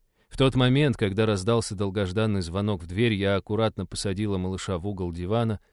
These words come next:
и поспешила впустить доктора в квартиру. Неожиданно за моей спиной раздался грохот падающего тела и душераздирающий плач. Андрей, вероятно, потянулся за убегающей мамой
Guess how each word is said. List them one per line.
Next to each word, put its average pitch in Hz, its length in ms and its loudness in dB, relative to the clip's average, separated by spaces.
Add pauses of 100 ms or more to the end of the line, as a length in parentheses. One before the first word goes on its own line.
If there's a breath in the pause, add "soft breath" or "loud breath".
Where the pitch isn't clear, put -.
(220)
и 95 140 0
поспешила 117 640 -2
впустить 107 460 -6
доктора 92 360 -2
в - 60 -12
квартиру. 85 520 -8 (880)
Неожиданно 120 540 4
за 117 100 0
моей 120 160 4
спиной 113 380 0
раздался 107 480 0
грохот 107 420 0
падающего 101 560 2
тела 117 280 0
и 101 60 0
душераздирающий 107 1000 0
плач. 107 440 -4 (440 soft breath)
Андрей, 123 400 6
вероятно, 113 520 4
потянулся 127 580 0
за 113 120 0
убегающей 110 580 2
мамой 117 420 2